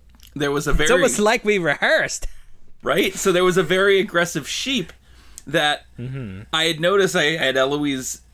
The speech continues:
Speaker 1: stand next to these group of sheep just 'cause it was very funny 'cause she was dressed up and, you know, they were
Speaker 2: Mm-hmm.
Speaker 1: actual farm animals. So I was like, "Let's take a
Speaker 2: Mm-hmm.
Speaker 1: picture of that."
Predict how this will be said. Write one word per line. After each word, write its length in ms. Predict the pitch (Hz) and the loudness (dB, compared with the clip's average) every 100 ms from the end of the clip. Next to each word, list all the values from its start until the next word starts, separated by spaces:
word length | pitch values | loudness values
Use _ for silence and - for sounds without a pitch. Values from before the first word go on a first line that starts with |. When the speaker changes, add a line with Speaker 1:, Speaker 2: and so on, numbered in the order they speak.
| - | -14
Speaker 1:
stand 320 | - 170 143 | -6 -2 -2
next 240 | 151 151 - | -2 -4 -6
to 60 | |
these 180 | 127 131 | -8 -8
group 180 | 139 143 | -8 -8
of 60 | 143 | -4
sheep 300 | 180 156 - | -2 -4 -6
just 160 | 139 | -8
'cause 140 | - 151 | -4 -4
it 80 | 131 | -4
was 140 | 165 | -4
very 280 | 131 131 156 | -2 0 -2
funny 360 | - 139 139 | -2 -2 -2
'cause 120 | 131 - | -6 -8
she 140 | - | -8
was 180 | 131 135 | -8 -6
dressed 320 | 131 127 - | -4 -4 -2
up 180 | 131 120 | -4 -4
and, 260 | 117 113 107 - _ 147 | -4 -8 -8 -14 _ -10
you 100 | 123 | -8
know, 120 | 120 | -6
they 160 | 123 127 | -6 -6
were 220 | 123 123 | -6 -8
Speaker 2:
Mm-hmm. 280 | 92 92 95 | -14 -12 -6
Speaker 1:
actual 640 | 120 123 - 131 120 120 110 | -4 -4 -8 -6 -6 -10 -16
farm 340 | - 127 127 | -6 -4 -2
animals. 540 | 127 131 123 120 123 - | -4 -4 -6 -8 -10 -10
So 200 | - 117 | -8 -8
I 40 | |
was 100 | 120 | -6
like, 180 | 120 - _ - - - - | -8 -10 _ -20 -20 -20 -16
"Let's 120 | 101 | -6
take 120 | 160 175 | -4 -2
a 40 | |
Speaker 2:
Mm-hmm. 40 | 214 | 0
Speaker 1:
picture 260 | - 175 | 0 2
of 80 | 196 | 2
that." 340 | 208 208 143 | 0 -2 -4